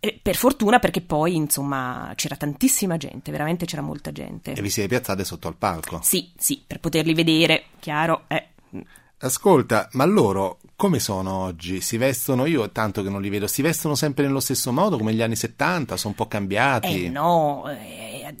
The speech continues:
Speaker 1: adesso, vabbè, eh, come erano vestiti? Vabbè, avevano delle giacche di pelle, ehm, delle camicie così, mm, colorate e i jeans, naturalmente.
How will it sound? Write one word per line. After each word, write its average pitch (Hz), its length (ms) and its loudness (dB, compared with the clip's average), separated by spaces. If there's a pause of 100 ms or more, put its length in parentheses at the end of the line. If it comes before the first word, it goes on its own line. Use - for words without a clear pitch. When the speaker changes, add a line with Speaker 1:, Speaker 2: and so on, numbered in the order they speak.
(300)
Speaker 1:
adesso, 156 460 2
vabbè, 160 300 4
eh, 156 540 0
come 226 160 4
erano 240 240 6
vestiti? 185 440 0
Vabbè, 165 240 4
avevano 165 1300 2
delle 165 200 2
giacche 156 260 -4
di 165 80 0
pelle, 269 720 4
ehm, 156 720 -2
delle 139 220 -4
camicie 127 1500 -4
così, 131 320 -8
mm, - 960 -14
colorate 180 680 6 (140)
e 185 40 6 (240)
i 147 80 2
jeans, 127 360 -6
naturalmente. - 760 -14